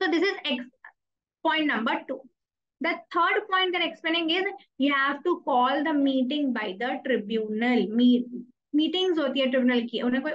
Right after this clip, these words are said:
objections होते हैं वो raise किए जाते हैं। इस topic के उन्होंने दो sub topic explain किए हैं कि अगर ये meeting है तो meeting की notice कैसे draft किए जाते हैं and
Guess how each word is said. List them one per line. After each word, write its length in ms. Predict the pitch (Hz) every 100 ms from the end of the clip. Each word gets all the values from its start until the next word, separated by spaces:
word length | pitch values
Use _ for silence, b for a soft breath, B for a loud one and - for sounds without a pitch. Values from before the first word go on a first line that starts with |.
| 233
objections 560 | 214 277 269 - 349
होते 160 | 320 311
हैं 60 |
वो 100 | 294
raise 260 | 269 247 269 -
किए 160 | 254
जाते 300 | 233 - -
हैं। 160 | 214 208 - _ _ _ _ _
इस 260 | 381 427 427
topic 340 | 392 339 359 349
के 80 |
उन्होंने 300 | 370 359 370 269
दो 160 | 320
sub 300 | 349 - 339 -
topic 240 | 339 320
explain 480 | 302 247 - 294 294
किए 280 | 285 247 233 247
हैं 160 | 220 - _ _ _
कि 100 | 311
अगर 220 | 330 330 330
ये 60 |
meeting 440 | 330 302 269 349 320
है 60 | 302
तो 80 |
meeting 420 | 311 277 269 311 320
की 100 | 330
notice 460 | 285 262 269 311 -
कैसे 240 | 277 302 269
draft 380 | 269 262 262 -
किए 140 | 285
जाते 340 | 277 262 269 262
हैं 160 | 311 - _ _ _
and 340 | 294 359 320